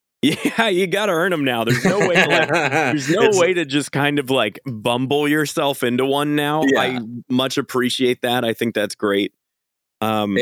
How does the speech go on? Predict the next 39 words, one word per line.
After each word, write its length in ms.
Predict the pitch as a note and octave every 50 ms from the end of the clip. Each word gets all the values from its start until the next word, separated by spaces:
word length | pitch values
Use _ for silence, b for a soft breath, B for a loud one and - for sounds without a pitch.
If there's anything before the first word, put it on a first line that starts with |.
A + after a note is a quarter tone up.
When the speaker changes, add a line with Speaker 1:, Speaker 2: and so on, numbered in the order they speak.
| B2 A#2
Speaker 2:
it's 140 | C3 G#2+ G#2+
very 180 | A2+ A2+ A#2 A#2
much 240 | A#2 A2+ A2+ - -
like 220 | A#2+ A2 G#2+ -
the 400 | - G#2+ G#2 G#2 G#2 G2+ G2+ G2+ G2+
conversation, 840 | - G#2+ G#2 G2 G2 F#2+ A2 G#2 G2 - - G2+ G2 F#2+ F#2 F#2 - - -
uh, 100 | G#2+ G2 F#2+ G2 F#2+ G#2
that 160 | G2+ G2 G2
was 180 | G2 G2+ F#2+ -
had 220 | G#2 G2+ G2+ G2
at 200 | G2 F#2+ - -
the, 640 | F#2+ F#2+ F#2+ F#2+ F#2+ F#2+ F#2 F#2+ F#2 F#2 F#2 F#2 E2+
uh, 260 | E2+ F#2 F#2+ F#2+ F#2+ F2 G2
judge 240 | G2+ G2 F#2+ - -
conference. 580 | G2 F#2 E2+ - F2 E2 F2 - - - - _ _ _ _ _ _ _ _ _ _ _ _ _ - A#2
Speaker 1:
Yeah. 400 | B2+ C3 D#3+ D#3+ C#3+ A#2 F2+ - _ _ _ _ _ _ _ _ _ _ _ _ _ _ _ -
Speaker 2:
You 120 | G#2 G2
Speaker 1:
You, 60 | - -
Speaker 2:
gotta 160 | G2 G2 -
Speaker 1:
uh, 100 | - -
Speaker 2:
earn 120 | G#2 G#2+ G#2+
'em. 140 | G2+ F#2 - - - _ _ _ _ _ _ _ _ _ _ _ _ _ -
Speaker 1:
yeah, 120 | A#2+ B2+
you 160 | B2 B2+ C3+
gotta 140 | D3+ D3+ C#3
earn 180 | C#3 C#3+ D3+ D3
that 220 | C#3 B2+ B2 A2
D 180 | - A#2+ A#2 G#2+
Q. 460 | - - A#2+ A#2 G2+ F2+ E2+ - - _ _ _ _ -
Um, 500 | G#2 A2+ A2+ A2 A2 G#2 G2 F#2+ F2 - _ _ _ _ _ _ _ _ _ _ _ _ _ _ _ _ _ _ _ _ _ _ _ _ _ _ _ _ -
yeah, 340 | A2+ C3 D3 D3 C3+ - -
absolutely, 680 | A#2+ C#3+ D3+ C#3+ - C3+ C3 C3 C3 B2+ A#2+ A#2 A2 G#2
which 240 | G#2+ B2 C3+ - D3
I'm 340 | C3 C#3 C#3+ D3 D3+ D3 C3+
pretty 360 | - - D#3 D#3 C#3+ C3+ A#2+
happy 360 | A2+ B2 A#2 A2+ - B2 A#2
about. 400 | A2 G#2 G#2+ G#2+ A2 G#2+ G#2+ - -
I 120 | B2 B2
th-, 180 | A#2 G2 -